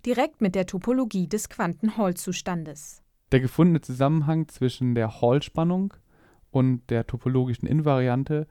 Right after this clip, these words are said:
Speaker 2: erklärt auch, warum die Hall-Spannung so präzise quantisiert ist. Also die Hall-Spannung kann in der Genauigkeit von eins zu zehn hoch zehn genau bestimmt werden. Und das ist eine sehr faszinierende Eigenschaft,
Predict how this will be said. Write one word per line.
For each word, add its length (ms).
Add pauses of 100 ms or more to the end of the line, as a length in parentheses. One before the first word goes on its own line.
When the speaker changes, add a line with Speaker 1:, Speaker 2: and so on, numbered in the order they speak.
(340)
Speaker 2:
erklärt 500
auch, 300 (320)
warum 640
die 400 (120)
Hall-Spannung 720 (380)
so 420
präzise 540
quantisiert 640
ist. 240 (520)
Also 240
die 260 (320)
Hall-Spannung 640 (100)
kann 360 (160)
in 80
der 80
Genauigkeit 580
von 260
eins 300
zu 140
zehn 340
hoch 200
zehn 400
genau 280
bestimmt 480
werden. 280 (640)
Und 180
das 100
ist 140
eine 280
sehr 160
faszinierende 680
Eigenschaft, 540